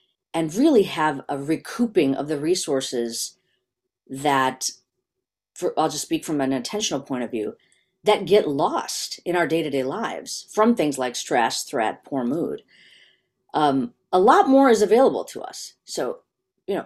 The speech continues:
let's just go back for a second to, to talk about what the utility, when I call attention a powerful brain system,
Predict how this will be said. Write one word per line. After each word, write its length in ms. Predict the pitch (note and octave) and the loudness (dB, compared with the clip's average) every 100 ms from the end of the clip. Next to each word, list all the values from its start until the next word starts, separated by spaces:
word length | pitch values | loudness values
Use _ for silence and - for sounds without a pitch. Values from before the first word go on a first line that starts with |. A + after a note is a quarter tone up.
| - | -4
let's 160 | F#3 | -4
just 160 | G#3 A#3 | -2 0
go 80 | G3+ | 2
back 240 | E3 E3 | 2 0
for 80 | - | -2
a 60 | D#3+ | -4
second 280 | D#3+ D3+ - | -4 -4 -4
to, 180 | C#3+ - | -6 -6
to 100 | - | -14
talk 200 | B2+ D#3 | -6 -4
about 300 | D3+ D3 - | 0 0 -2
what 360 | C3 C#3+ F3+ - | -2 2 2 2
the 100 | D#3 | -4
utility, 440 | D3+ D#3 - F3 C#3+ | -2 -2 0 0 0
when 120 | C#3+ | -2
I 60 | C3+ | -4
call 260 | - E3 | -2 -2
attention 420 | C#3+ - D3 D3+ | -2 -6 -8 -8
a 40 | C3 | -8
powerful 420 | - D3+ D3+ C#3 | -2 -2 -2 -4
brain 260 | B2 C3+ C3 | -4 -4 -4
system, 500 | - - F#2+ G2 | -10 -10 -10 -10